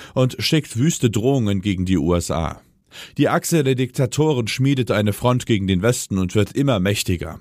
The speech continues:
China, Russland, Iran und Nordkorea verstärken ihre wirtschaftliche und militärische Zusammenarbeit. Nordkoreanische und chinesische Soldaten kämpfen in der Ukraine, ukrainische Zivilisten werden von iranischen Drohnen getötet.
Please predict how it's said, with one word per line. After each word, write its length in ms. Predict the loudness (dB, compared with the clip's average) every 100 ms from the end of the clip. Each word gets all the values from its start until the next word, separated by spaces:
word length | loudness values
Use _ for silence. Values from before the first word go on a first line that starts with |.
| _ -6
China, 480 | -2 2 2 2
Russland, 680 | 0 2 0 2 0 0 0
Iran 460 | -2 2 2 2 0
und 220 | -4 0
Nordkorea 680 | 0 2 0 2 2 0 -2 -10 -4
verstärken 560 | 0 0 2 0 0
ihre 240 | 0 0 2
wirtschaftliche 720 | 0 2 0 2 0 2 2
und 260 | 0 -2
militärische 680 | 0 0 0 0 0 0 -2
Zusammenarbeit. 960 | -2 0 2 2 0 0 -2 -4 -10 -14 _ -20 -16 -2
Nordkoreanische 880 | 0 0 2 2 2 0 -2 0 0
und 240 | 0 -2
chinesische 600 | -4 -2 0 2 0 0
Soldaten 540 | 0 2 2 0 -2 -2
kämpfen 420 | 0 0 0 0
in 100 | 2
der 120 | 2
Ukraine, 540 | 0 0 2 2 0 -2 -6 -6
ukrainische 640 | -2 2 2 2 0 0
Zivilisten 640 | 0 0 2 0 -2 -2 2
werden 240 | 2 0
von 180 | -2 0
iranischen 580 | 2 2 2 0 0 0
Drohnen 400 | 2 2 0 -4
getötet. 680 | -8 -6 -6 -6 -14 -16